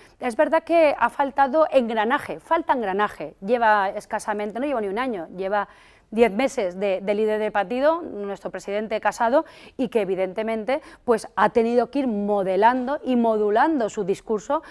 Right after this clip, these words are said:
para poder enganchar a todas las, eh, comunidades autónomas, a todos los líderes territoriales que, por otro lado, ya venían, ¿verdad?, de sus propios procesos congresuales.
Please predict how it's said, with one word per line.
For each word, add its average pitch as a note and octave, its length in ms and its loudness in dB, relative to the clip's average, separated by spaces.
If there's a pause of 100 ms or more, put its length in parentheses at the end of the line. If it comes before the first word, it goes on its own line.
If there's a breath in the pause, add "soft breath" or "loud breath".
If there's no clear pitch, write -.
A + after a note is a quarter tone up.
(160 loud breath)
para A3 220 4
poder G#3 400 0
enganchar A#3+ 760 0
a G#3 120 2
todas G#3 300 0
las, B3+ 280 2
eh, G3 240 0
comunidades F#3+ 500 -4
autónomas, A#3+ 480 -4
a G3+ 60 -2
todos A3 200 -4
los A3 200 -6
líderes A3+ 420 -2 (260 loud breath)
territoriales G3+ 640 -2 (200 loud breath)
que, B3+ 100 2
por G3 160 -2
otro G#3 200 -2
lado, A3 340 0 (160 loud breath)
ya A3+ 220 4
venían, B3+ 440 2
¿verdad?, A3 240 2
de C4+ 80 0
sus C#4 180 -6
propios A3+ 360 -4
procesos A#3+ 440 -6
congresuales. F3 840 -4